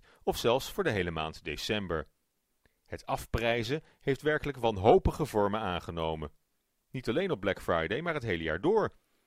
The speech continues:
Als je het mij vraagt, hebben retailers geen idee meer hoe ze de klant nog kunnen bereiken. Laat staan verleiden tot het doen van aankopen. In de bakstenenwinkels heeft het al geleid tot een diepe crisis, met een lange reeks faillissementen.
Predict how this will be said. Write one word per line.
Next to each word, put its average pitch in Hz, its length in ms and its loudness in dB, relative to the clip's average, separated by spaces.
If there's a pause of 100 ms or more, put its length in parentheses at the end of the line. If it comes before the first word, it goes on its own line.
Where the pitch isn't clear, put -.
(120)
Als - 160 -8
je - 60 -10
het 104 100 -12
mij 127 160 -2
vraagt, 120 320 -2
hebben 90 200 -4
retailers 127 580 -2
geen 156 200 -4
idee 220 360 0
meer 107 320 4 (260)
hoe 131 160 0
ze 113 80 -6
de 139 80 2
klant 90 320 0
nog 92 180 -2
kunnen 80 220 -2
bereiken. 90 520 -2 (320)
Laat - 160 -6
staan 131 280 -2
verleiden 104 460 4
tot 151 120 -2
het 131 100 -6
doen 98 120 -2
van 101 160 -10
aankopen. 113 680 0 (600)
In - 120 -16
de 73 80 -10
bakstenenwinkels 156 880 0
heeft 135 180 4
het 131 100 -6
al 110 120 6
geleid 104 400 0
tot - 160 -2
een 107 140 -4
diepe 92 220 -4
crisis, 95 580 -2 (280)
met 123 220 0
een 127 120 -8
lange 85 240 -2
reeks 80 280 -8
faillissementen. 98 720 -6